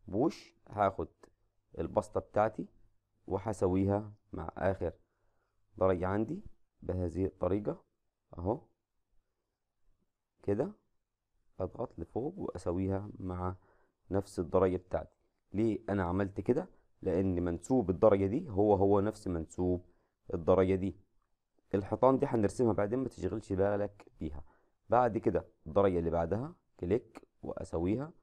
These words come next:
وأكليك بوش عليها تاني، بوينت خمستاشر، انتر. الدرجة اللي بعدها بوينت خمستاشر، الدرجة اللي بعدها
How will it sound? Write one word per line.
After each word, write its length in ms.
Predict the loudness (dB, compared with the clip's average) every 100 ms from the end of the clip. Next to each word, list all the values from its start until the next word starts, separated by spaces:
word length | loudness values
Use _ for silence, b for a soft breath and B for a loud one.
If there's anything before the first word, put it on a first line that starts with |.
| _ _ _ _ _ -8
وأكليك 800 | 0 2 2 -2 -14 -4 -2 0
بوش 240 | -2 -2
عليها 260 | -2 0 0
تاني، 380 | 2 2 0 -4 _ 0
بوينت 420 | 2 2 0 -6
خمستاشر، 1080 | -4 0 0 -2 -8 2 4 4 2 _ _ _ _ _ _ _ _ _ _ -4
انتر. 300 | -2 -2 -4 -20 _ _ _ _ _ -10
الدرجة 340 | -2 2 4 4
اللي 120 | 0
بعدها 460 | 0 0 -2 -4 -12 _ _ _ _ _ _ _ _ _ _ _ _ _ _ _ _ -14
بوينت 640 | -2 4 6 6 2 -4 -14 _ _ _
خمستاشر، 920 | -8 -2 0 -2 -2 4 4 4 -4 _ _ _ _ _ _ -20 -18 -20 -14 -4
الدرجة 560 | 0 6 6 6 2 -6 _ _ _ _ _ -4
اللي 260 | -2 -2
بعدها 500 | -2 -2 0 -2 -4